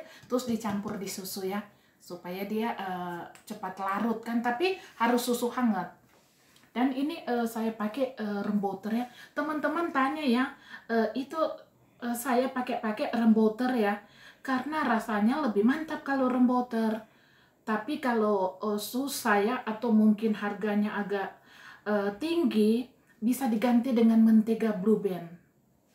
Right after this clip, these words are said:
Enak mentega Blue Band ya, atau margarin juga bisa. Dan ini, ini satu sendok makan seperti ini ya. Munjung ya, penuh.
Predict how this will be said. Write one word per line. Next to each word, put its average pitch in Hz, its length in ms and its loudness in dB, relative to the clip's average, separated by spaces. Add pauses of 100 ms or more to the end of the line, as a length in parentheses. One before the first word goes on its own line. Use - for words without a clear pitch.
(140)
Enak 233 320 4
mentega 202 480 -2
Blue 202 160 6
Band 190 160 -4
ya, 226 160 -2 (320)
atau 208 240 -2
margarin 233 640 6
juga 226 320 0
bisa. - 400 -6 (480)
Dan 262 160 2
ini, 277 320 0 (160)
ini 277 160 4
satu 233 240 2
sendok 220 320 4
makan 214 240 0
seperti 233 480 -2
ini 202 240 2
ya. - 40 -10 (1080)
Munjung 254 480 6
ya, 226 240 0
penuh. 226 320 6